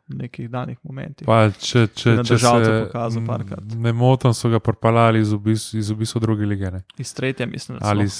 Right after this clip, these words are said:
Speaker 2: tretje,
Speaker 1: Ja,
Speaker 2: no.
Speaker 1: mislim, da je Izola, not sure, po-, nisem, nisem kle siguren, v glavnem, jaz se spomnim, ko sva z Robertom snemala epizodo, to je bilo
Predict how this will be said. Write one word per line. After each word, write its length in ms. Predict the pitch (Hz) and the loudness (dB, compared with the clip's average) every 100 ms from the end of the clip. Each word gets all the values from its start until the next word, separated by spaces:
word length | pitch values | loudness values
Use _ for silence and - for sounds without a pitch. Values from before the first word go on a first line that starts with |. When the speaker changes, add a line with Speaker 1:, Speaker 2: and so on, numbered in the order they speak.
| - | -4
Speaker 2:
tretje, 320 | 131 107 104 | 2 4 4
Speaker 1:
Ja, 80 | 107 | 2
Speaker 2:
no. 100 | 90 | 0
Speaker 1:
mislim, 300 | 90 131 147 | -4 -4 -4
da 80 | 135 | -2
je 100 | 135 | 0
Izola, 460 | 151 147 151 143 135 | 0 0 0 -2 -4
not 280 | 135 131 135 | -4 -4 -4
sure, 760 | - - - - 156 160 147 135 | -6 -12 -12 -2 2 4 2 0
po-, 240 | _ 147 | _ -10
nisem, 400 | 147 156 - 151 | -4 -4 0 2
nisem 260 | 156 151 143 | 2 2 2
kle 160 | 151 | 2
siguren, 440 | 139 - 135 143 127 | 0 0 0 2 2
v 80 | 127 | 2
glavnem, 400 | 135 135 131 123 - - _ | 2 4 2 -2 -12 -20 _
jaz 160 | 135 | -4
se 60 | 127 | -4
spomnim, 420 | - 143 143 139 | 0 2 4 2
ko 120 | 131 135 | 0 -4
sva 380 | - 139 131 131 131 127 | -4 0 4 6 6 4
z 180 | 123 | 0
Robertom 760 | 131 139 135 127 135 131 127 123 _ _ _ | 0 2 2 0 0 0 0 -6 _ _ _
snemala 520 | - - 135 131 127 | -10 -4 0 0 0
epizodo, 680 | 127 131 123 135 135 123 120 - _ _ _ _ _ _ _ _ _ | -2 -4 0 2 4 4 2 -6 _ _ _ _ _ _ _ _ _
to 80 | 139 | -2
je 60 | 120 | 0
bilo 400 | 113 113 110 | 2 2 2